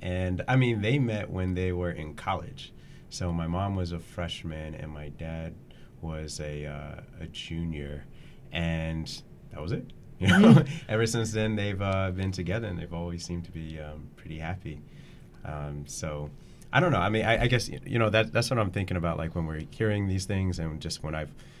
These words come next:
Speaker 1: I don't know, I, I feel like I've had a pretty simple approach when it comes to stuff. Like, I think, you know, for my life,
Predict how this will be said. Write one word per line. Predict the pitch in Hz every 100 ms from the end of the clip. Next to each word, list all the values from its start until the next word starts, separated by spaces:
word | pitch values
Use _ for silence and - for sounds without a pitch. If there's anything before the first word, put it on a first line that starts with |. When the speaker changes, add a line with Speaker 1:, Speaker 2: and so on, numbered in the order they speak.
| -
Speaker 1:
I | 107
don't | 104
know, | 85
I, | 78 76 98
I | 98
feel | 95 110
like | 95
I've | 92
had | 87 82
a |
pretty | - - - 82 73
simple | - - 87 80
approach | 76 - 69 -
when | 71
it | 71
comes | 73 69 -
to |
stuff. | - 62 69
Like, | 67 67
I |
think, | 87 82 -
you | 76
know, | 73
for | 76
my | 71
life, | 78 123 131